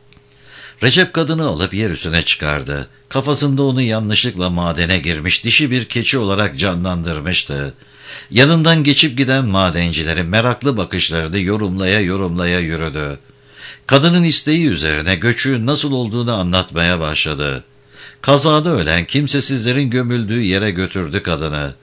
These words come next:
Burası harman artıklarının, çürümüş ve yanmış takimat direklerinin atıldığı, birkaç sarı çamın dışında yeşilliğin bulunmadığı, pis kokulu, hafif çukurumsu bir yerdi.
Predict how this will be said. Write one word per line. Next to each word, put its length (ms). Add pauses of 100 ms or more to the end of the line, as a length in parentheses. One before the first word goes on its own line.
(540)
Burası 400
harman 420
artıklarının, 920 (200)
çürümüş 520
ve 100
yanmış 440
takimat 680
direklerinin 600
atıldığı, 760
birkaç 440
sarı 300
çamın 400
dışında 340
yeşilliğin 760
bulunmadığı, 800 (120)
pis 240
kokulu, 440
hafif 360
çukurumsu 640
bir 140
yerdi. 640